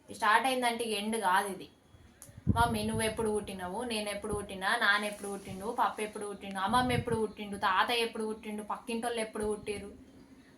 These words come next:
వాళ్ళు ఎందుకు అటు పోతారు? ఆటోలు ఎందుకు పోతున్నాయి? బస్సులు ఎందుకు పోతున్నాయి? వీళ్ళు ఎందుకు స్కూల్కి పోతలేరు?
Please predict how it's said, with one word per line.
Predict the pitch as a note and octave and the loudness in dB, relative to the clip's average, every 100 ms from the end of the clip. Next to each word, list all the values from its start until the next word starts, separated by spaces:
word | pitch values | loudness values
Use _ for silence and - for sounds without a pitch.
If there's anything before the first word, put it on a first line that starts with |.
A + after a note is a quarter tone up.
| - | 4
వాళ్ళు | A#3+ A3+ | 6 4
ఎందుకు | A3 A#3 A#3 | 2 2 2
అటు | A3 | 2
పోతారు? | G#3 G#3+ G#3+ G3+ G3 - - - - - | 0 -2 0 -2 -4 -12 -20 -20 -20 0
ఆటోలు | F#3+ G#3+ A#3+ A#3+ | 6 6 6 4
ఎందుకు | A3+ A3+ | 2 2
పోతున్నాయి? | A3+ A3 G#3+ G#3 G3+ | 0 0 -2 -2 -2
బస్సులు | G3+ G3+ A#3 | -2 -2 -2
ఎందుకు | A3 A3+ | -2 -2
పోతున్నాయి? | A3 G#3 G3 G3 G3+ | -6 -4 -4 -4 -4
వీళ్ళు | A3+ | -2
ఎందుకు | A#3 A#3 A#3 | -2 -4 -6
స్కూల్కి | - G#3+ G#3 | -4 -4 -4
పోతలేరు? | G#3 G3+ G3 F#3+ | -6 -6 -6 -8